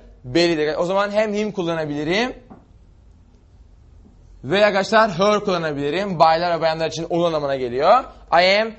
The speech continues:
going to invite her. Bakın partiye arkadaşlar bakın. Partiye. Yine ne var? Yönelme eki söz konusu. I am going to invite her to. Peki arkadaşlar the koyacak mıyım?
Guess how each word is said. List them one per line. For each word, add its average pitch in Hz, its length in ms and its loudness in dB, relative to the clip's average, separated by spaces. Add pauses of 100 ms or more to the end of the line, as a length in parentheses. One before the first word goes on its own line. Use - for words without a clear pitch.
(140)
going 202 400 2
to 208 60 -2
invite 190 600 0
her. 190 260 6
Bakın 220 480 0 (560)
partiye 208 600 4
arkadaşlar 170 600 0
bakın. 131 300 -6 (140)
Partiye. 175 600 2
Yine 190 220 -4
ne 214 140 4
var? 220 300 2 (280)
Yönelme 202 1000 0 (140)
eki 180 260 -2
söz 185 240 0
konusu. 170 640 0 (260)
I 175 220 4
am 180 160 -4
going 185 300 -2
to 185 60 -10
invite 170 560 0
her 180 460 2 (440)
to. 220 480 4 (280)
Peki 202 180 0
arkadaşlar 208 280 0
the 214 80 -2
koyacak 214 360 0
mıyım? 226 300 -2